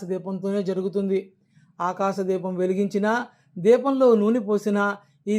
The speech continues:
దీపాన్ని దర్శించుకుని నమస్కరించుకున్నా పుణ్యప్రాప్తి కలుగుతుంది. పితృదేవతలు కూడా సంతుష్టులవుతారు. ప్రముఖ భారతీయ తత్వదర్శన కేంద్రం శ్రీక్షేత్రంలో దేవాలయం అర్చకులు చామర్తి రమేశాచార్యులు,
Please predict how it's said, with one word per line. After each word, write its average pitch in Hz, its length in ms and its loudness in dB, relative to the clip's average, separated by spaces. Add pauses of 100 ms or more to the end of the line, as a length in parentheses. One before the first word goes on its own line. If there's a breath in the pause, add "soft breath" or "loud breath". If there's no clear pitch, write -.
దీపాన్ని 240 420 4
దర్శించుకుని 214 640 0
నమస్కరించుకున్నా 208 800 -2 (680)
పుణ్యప్రాప్తి 208 560 0
కలుగుతుంది. 190 560 0 (500)
పితృదేవతలు 190 760 2
కూడా 190 220 4
సంతుష్టులవుతారు. 208 880 0 (500)
ప్రముఖ 190 240 -4 (140)
భారతీయ 196 420 0
తత్వదర్శన 196 560 -4 (100)
కేంద్రం 196 280 -4
శ్రీక్షేత్రంలో 220 720 0 (640)
దేవాలయం 185 640 0
అర్చకులు 220 380 -4 (520)
చామర్తి 247 400 0
రమేశాచార్యులు, 208 880 2